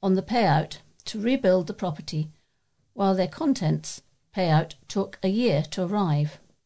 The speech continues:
Sean said the delays are caused, have, have caused unnecessary trauma, and he most feared over <clears throat> never moving back into his home after inflation sent costs soaring.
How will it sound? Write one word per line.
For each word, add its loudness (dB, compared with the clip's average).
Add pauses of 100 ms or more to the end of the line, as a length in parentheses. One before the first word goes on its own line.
(1000)
Sean 2
said -4
the -6
delays 0
are -2
caused, -2 (160)
have, -8
have -6
caused 0
unnecessary -2
trauma, -2 (800)
and 2
he -6
most 0
feared 0 (300)
over 0 (320)
<clears throat> 0 (580)
never 2 (440)
moving 0
back -4
into -2
his -4
home 0 (340)
after -4
inflation -2 (300)
sent -4
costs -6
soaring. -2